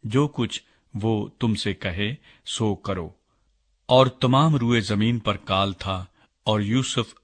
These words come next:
اناج کے کھتوں کو کھلوا کر مصریوں کے ہاتھ بیچنے لگا، اور ملک مصر میں سخت کال ہو گیا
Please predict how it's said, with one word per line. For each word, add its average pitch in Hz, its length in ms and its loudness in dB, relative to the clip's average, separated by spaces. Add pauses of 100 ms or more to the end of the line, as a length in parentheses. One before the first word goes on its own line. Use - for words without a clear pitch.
اناج 117 440 2
کے 110 120 -2
کھتوں 113 460 -4
کو 104 160 -4
کھلوا 98 500 -2
کر 98 220 -2 (380)
مصریوں 113 460 2
کے 98 120 -4
ہاتھ 95 400 -4
بیچنے 90 380 -6
لگا، 82 300 -14 (680)
اور 135 120 6
ملک 147 300 2
مصر 135 360 2
میں 131 160 2
سخت - 680 -4 (160)
کال 107 360 4
ہو 90 240 -8
گیا 82 220 -12